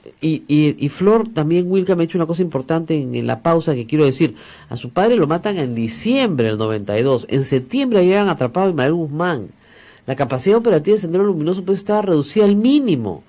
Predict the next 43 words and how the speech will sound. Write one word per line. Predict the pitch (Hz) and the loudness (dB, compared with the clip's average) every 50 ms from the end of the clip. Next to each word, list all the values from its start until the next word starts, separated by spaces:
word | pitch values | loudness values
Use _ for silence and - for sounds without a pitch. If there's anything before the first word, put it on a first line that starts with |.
| _ _ _ _ _ _ _ _ _ _ _ _ | _ _ _ _ _ _ _ _ _ _ _ _
¿Cómo | - 202 214 233 254 | -2 0 2 4 4
iban | 262 254 247 | 4 4 4
a | 220 185 | 4 2
matar | 165 156 170 208 226 | 2 2 0 0 0
su, | 226 220 196 - - | 0 -2 -4 -2 -2
a | 156 | -2
su | 151 - | -2 0
papá | 151 156 151 - 202 | 0 0 2 2 4
de | 220 220 208 | 4 4 4
Sendero | 170 160 160 170 190 208 | 2 0 0 0 0 0
Luminoso? | 220 202 196 226 254 302 339 294 226 - 160 | 0 0 0 0 0 0 0 0 -2 -4 -4
Es | 151 214 | -4 -2
un | 226 233 | 0 0
argumento | 233 220 185 180 220 233 226 254 - | 2 2 2 2 2 2 2 2 2
contundente | 185 147 117 123 127 135 160 233 254 226 214 151 | 0 0 0 0 0 0 2 0 0 0 0 0
que | 151 | 0
uno | 165 175 | 0 0
lo | 180 180 | 0 0
ha | 175 | -2
tomado | 170 147 147 165 175 175 | -2 -4 -4 -4 -4 -4
en | 165 | -4
cuenta | - 196 208 208 202 202 | -2 -2 -2 -2 -4 -6
y | 156 | -6
que | 127 123 | -6 -6
me | 117 113 | -6 -6
parece | 101 127 147 160 170 | -6 -8 -8 -6 -8
muy | 165 170 196 240 240 | -6 -4 -4 -2 -2
importante | 214 165 127 123 117 - 147 160 156 165 | -2 -4 -4 -6 -8 -6 -8 -8 -6 -8
resaltar. | 143 123 - 113 107 101 104 - 175 143 110 - - - - - - - - - _ - | -8 -8 -10 -10 -12 -8 -6 -6 -6 -6 -6 -10 -14 -20 -20 -20 -20 -20 -20 -20 _ -4
Y | 156 170 | -4 0
dos, | 175 196 214 226 277 330 - - | 4 6 6 6 6 4 0 -6
que | - - 160 175 | -6 -2 -2 -2
esa | 180 - 214 208 202 190 - - - | -2 -2 -2 -2 -2 -4 -6 -8 -6
portada | - 131 123 127 - - 196 208 208 208 190 156 135 | -4 -4 -4 -4 -4 -2 0 0 2 2 0 0 -2
que | - 123 | -2 -4
muestra, | 127 147 165 180 175 - - 165 160 151 135 123 113 113 - - - - _ | -4 -2 -2 -2 -2 -2 -2 -2 0 0 0 -2 -4 -6 -10 -16 -20 -12 _
y | - 175 | -4 -2
ese | 175 - 180 | -2 0 -2
artículo | 151 147 - - 254 233 - - 147 127 117 | -2 -4 -2 -2 -2 -2 0 0 0 0 0
que | 117 117 | -2 -4
muestra | 123 139 156 165 165 - 151 151 | -2 -2 -2 -4 -4 -6 -6 -6
Marta | 143 147 151 151 - 156 151 | -4 -4 -6 -4 -4 -6 -6
Chávez, | - - 170 151 147 160 156 - | -4 -4 -2 0 0 0 0 -2